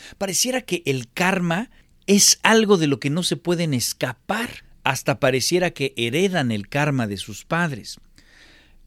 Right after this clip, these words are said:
La verdad es que es una muy interesante película, pero muy difícil de ver, porque ningún personaje es buena onda. Ningún personaje está sano de sus facultades mentales. Hay mucha locura,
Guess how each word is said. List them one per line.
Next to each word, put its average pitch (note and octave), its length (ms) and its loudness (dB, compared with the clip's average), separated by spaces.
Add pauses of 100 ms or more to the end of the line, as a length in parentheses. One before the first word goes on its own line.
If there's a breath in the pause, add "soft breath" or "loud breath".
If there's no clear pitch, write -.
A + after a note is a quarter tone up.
(380)
La E3 160 8
verdad F#3+ 360 6
es A3 120 2
que E3+ 240 2
es C3 160 0
una C#3+ 260 0
muy D#3 340 4
interesante B2 600 0
película, A2+ 440 -4
pero B2 220 -2
muy C#3+ 300 0
difícil C3+ 500 -6
de A2 140 -2
ver, G#2 340 -2 (340 soft breath)
porque C#3 360 -2
ningún D#3 680 4
personaje D3 880 -2
es A2+ 140 -4
buena C#3+ 260 -4
onda. G#3 300 -6 (360 soft breath)
Ningún E3 360 2
personaje F#3+ 840 2
está C3+ 760 0
sano E3+ 360 4
de D3 80 4
sus A#2 120 -2
facultades B2+ 540 0
mentales. C#3+ 580 -2 (300 loud breath)
Hay - 120 -6
mucha C#3+ 320 0
locura, E3+ 600 0